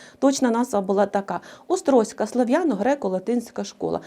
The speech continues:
Тобто з назви можемо бачити, які мови вивчалися в цій школі. Всі слав'янські мови,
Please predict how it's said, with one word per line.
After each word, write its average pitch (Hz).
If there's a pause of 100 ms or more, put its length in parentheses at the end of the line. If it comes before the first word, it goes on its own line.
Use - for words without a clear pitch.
(140)
Тобто 233
з 214
назви 302
можемо 254
бачити, 202
які 226
мови 254
вивчалися 247
в -
цій 220
школі. 170 (320)
Всі 254
слав'янські 247
мови, 294